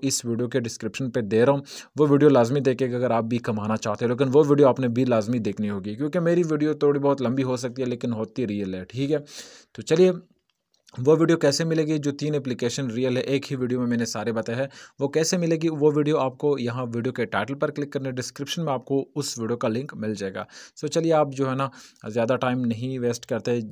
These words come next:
चलते हैं रिवॉर्ड्स की तरफ। रिवॉर्ड्स कैसे, कैसे मिलता है? रिवॉर्ड्स में जैसे कि आप लोग स्क्रीन पर देख रहे हैं, यहाँ पर आपको रिवॉर्ड्स का एक अलग सा सेक्शन दिया गया है। यहाँ पर आपको वाउचर का ऑप्शन दिया गया, enjoy amazing rewards, यहाँ पर आपने क्लिक करना है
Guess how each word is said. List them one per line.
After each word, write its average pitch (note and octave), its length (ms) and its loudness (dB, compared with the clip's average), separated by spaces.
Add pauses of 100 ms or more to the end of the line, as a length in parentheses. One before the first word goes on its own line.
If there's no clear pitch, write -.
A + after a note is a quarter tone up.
(120)
चलते D#3+ 320 0
हैं C#3+ 160 0
रिवॉर्ड्स A#2+ 520 0
की D3+ 100 -6
तरफ। C3+ 320 -2
रिवॉर्ड्स B2 400 0
कैसे, C#3 400 -2
कैसे B2+ 340 -4
मिलता A2+ 340 0
है? C3+ 160 -2 (400)
रिवॉर्ड्स D#3+ 340 2
में F3+ 100 0
जैसे D#3 220 -2
कि D#3 100 -2
आप C#3+ 160 0
लोग C#3+ 160 -2
स्क्रीन C3 400 -4
पर C#3+ 160 -4
देख A#2 220 -4
रहे C3 80 -2
हैं, B2+ 60 -2
यहाँ B2+ 120 -2
पर A#2+ 120 -4
आपको A#2 220 -6
रिवॉर्ड्स A2+ 520 -2
का C#3+ 100 -2
एक B2+ 180 -4 (100)
अलग E3 180 4
सा E3+ 120 -4
सेक्शन D3+ 440 -6
दिया C3+ 140 0
गया C3+ 180 -2
है। C#3+ 160 -6 (480)
यहाँ D3+ 140 0
पर D#3 140 2
आपको D3+ 400 2
वाउचर B2 800 -4
का C3 80 2
ऑप्शन B2+ 340 -4
दिया A#2+ 200 -2
गया, C3 220 -6
enjoy B2+ 340 0 (140)
amazing A#2+ 500 -2
rewards, G#2+ 460 -2
यहाँ A#2+ 180 -4
पर C#3 140 0
आपने C3 220 -2
क्लिक C#3 280 -8
करना C#3 240 -2
है C#3 160 -2